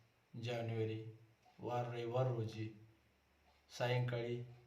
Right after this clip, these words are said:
ठीक पाच वाजता आर्य समाज मंदिर येथे हिंदू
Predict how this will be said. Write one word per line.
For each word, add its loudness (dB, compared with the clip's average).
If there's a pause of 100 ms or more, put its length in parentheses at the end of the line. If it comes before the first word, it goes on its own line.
(800)
ठीक 0
पाच 8
वाजता 0 (1000)
आर्य 2
समाज 2
मंदिर -2
येथे -2 (1300)
हिंदू 4